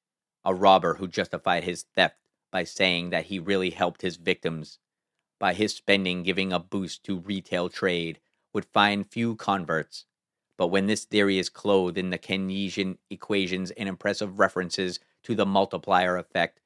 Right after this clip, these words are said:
it unfortunately carries more conviction, and so the assault on common sense proceeds, each age performing the task in its own ways. Thus, ideological support being vital to the state, it must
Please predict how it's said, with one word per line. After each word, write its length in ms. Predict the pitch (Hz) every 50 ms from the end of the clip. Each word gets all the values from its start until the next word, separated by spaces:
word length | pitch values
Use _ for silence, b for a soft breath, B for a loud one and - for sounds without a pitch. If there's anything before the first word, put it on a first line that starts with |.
| _ _ _ _ _
it 140 | - 117 107
unfortunately 720 | 101 95 - - 101 101 95 - - 98 101 95 95 98
carries 420 | 90 - - 90 87 95 92 85 -
more 180 | 92 98 104
conviction, 680 | 101 - 107 104 92 95 98 85 - - 87 82 82 80 _ _ _ _ _ _ _ _ _ -
and 160 | 104 98 -
so 460 | - - 113 104 101 98 101 92 - _ _ _ -
the 100 | 101 92
assault 480 | 85 - - - 101 95 101 101 - -
on 180 | - 95 95 95
common 360 | - - 101 98 98 98 95
sense 320 | - - - 90 92 92 -
proceeds, 720 | - 104 92 - - - 87 87 85 82 80 - - - _ _ _ _ _ _ _ _ _ -
each 240 | 120 117 104 - - -
age 420 | 95 95 95 92 87 82 - - -
performing 540 | - 95 - - 107 107 104 95 92 95 92
the 80 | 90
task 460 | - - 101 87 78 76 - - -
in 120 | - 95 90
its 140 | 87 - -
own 320 | - 92 92 92 92 87
ways. 500 | 90 90 87 85 85 85 80 - - - _ _ _ _ _ _ _ _ -
Thus, 420 | 85 80 98 98 90 - - - _ _ _ _ -
ideological 720 | 95 98 98 95 101 101 98 101 95 95 92 101 90 - 95
support 560 | - - 95 85 - - 104 92 85 82 _ _ -
being 340 | 82 98 95 90 87 90 82
vital 320 | 82 92 92 87 80 78 76
to 120 | - 95
the 120 | 90 85
state, 440 | 78 - - - 90 82 85 85 - _ _ _ _ _ _ _ _ -
it 80 | 107 98
must 320 | 95 101 104 101 - -